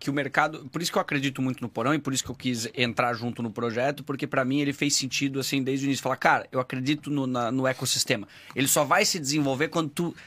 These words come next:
criar um ambiente que propicie isso. A gente vai educar as pessoas, vai fazer elas perceberem isso e quem sabe começa a estimular e criar mais comediantes. Cara, São Paulo é um polo, Curitiba é um polo, mas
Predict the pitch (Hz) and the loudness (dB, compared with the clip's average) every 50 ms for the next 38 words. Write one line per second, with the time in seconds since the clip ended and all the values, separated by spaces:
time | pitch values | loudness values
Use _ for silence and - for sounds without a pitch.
0 | - _ - - _ - 180 170 175 185 208 226 226 214 175 185 196 196 - - | -20 _ -20 -6 _ 2 4 8 10 10 10 8 6 4 4 2 2 2 0 -4
1 | 143 - 180 180 - 175 - - - 180 156 127 113 - - - _ _ _ _ | -4 -4 -2 -2 0 0 0 2 2 2 2 2 2 -2 -6 -10 _ _ _ _
2 | - - - 190 185 160 - - 139 127 123 117 120 - 127 113 117 - - 110 | -6 -2 0 0 2 2 2 2 2 2 2 0 -2 0 0 0 0 -2 -6 -6
3 | - - 151 135 135 123 - 131 120 107 139 160 165 156 - - 151 131 120 - | -2 -2 0 0 0 -2 -2 -2 0 2 2 2 2 0 0 0 -2 0 2 0
4 | 127 123 123 127 123 120 123 135 160 175 - - - - 156 147 - 151 160 - | 0 0 0 0 0 0 0 0 0 0 -2 -4 -2 -2 0 0 0 0 0 -2
5 | - 160 143 143 147 - 165 147 - - 147 143 135 131 135 165 175 - - - | -2 0 0 0 0 0 -2 -2 -4 -4 -2 -2 0 2 2 0 0 0 0 0
6 | 175 156 147 147 165 180 175 175 180 - - 180 170 160 170 180 156 - - 202 | 2 2 4 2 2 2 2 0 0 0 -2 -2 -2 0 -2 -2 -4 -4 -4 -4
7 | 202 - - - - - - - - - - - _ _ - 262 226 202 - 202 | -4 -4 -6 -14 -18 -20 -18 -20 -20 -20 -20 -20 _ _ 2 2 4 4 2 -2
8 | 190 156 - 202 202 208 202 196 180 170 151 190 185 185 180 175 175 - - 185 | 0 4 6 6 6 6 6 4 2 2 4 4 6 6 6 4 2 0 -4 -4
9 | 170 156 - 214 208 208 - 226 220 220 226 226 - | -4 0 0 2 2 2 2 2 2 2 2 0 0